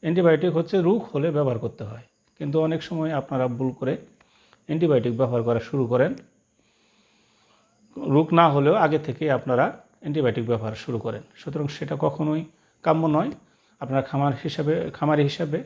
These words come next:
সচেতন হন, অ্যান্টিবায়োটিক ব্যবহার করার কোনো প্রয়োজন নাই। আপনি খেয়াল রাখুন সর্বদা কোনো কারণে কোনো লক্ষণ দেখা দিলে আপনি সাথে সাথে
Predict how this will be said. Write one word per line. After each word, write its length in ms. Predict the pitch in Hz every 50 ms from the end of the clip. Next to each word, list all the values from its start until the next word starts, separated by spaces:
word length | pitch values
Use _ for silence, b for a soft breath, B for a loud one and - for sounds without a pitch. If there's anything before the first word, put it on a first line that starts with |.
| -
সচেতন 500 | - - - 170 165 - 170 - 175 151
হন, 180 | 120 135 147 135 131 - _
অ্যান্টিবায়োটিক 460 | - 165 160 175 165 139 123 120 127 - - - -
ব্যবহার 300 | 135 139 135 120 127 117
করার 200 | 135 135 160 170
কোনো 260 | 175 - 190 190 175
প্রয়োজন 400 | 175 - 165 147 135 123 117 113
নাই। 200 | 117 110 117 - - _ b b b b b b b b b -
আপনি 220 | 139 127 156 180
খেয়াল 280 | 175 - - 165 175 180
রাখুন 280 | 185 185 180 - 190
সর্বদা 420 | 175 - 190 180 175 175 151 156 160
কোনো 280 | 156 - 175 196 214
কারণে 300 | 202 208 190 180 180 170
কোনো 220 | 170 175 160 151 147
লক্ষণ 320 | 147 156 151 - 151 135
দেখা 200 | 135 139 - -
দিলে 200 | 135 139 156 165
আপনি 220 | 156 143 147 147 -
সাথে 260 | - 151 131 - 127
সাথে 400 | - 156 120 - 185 208 240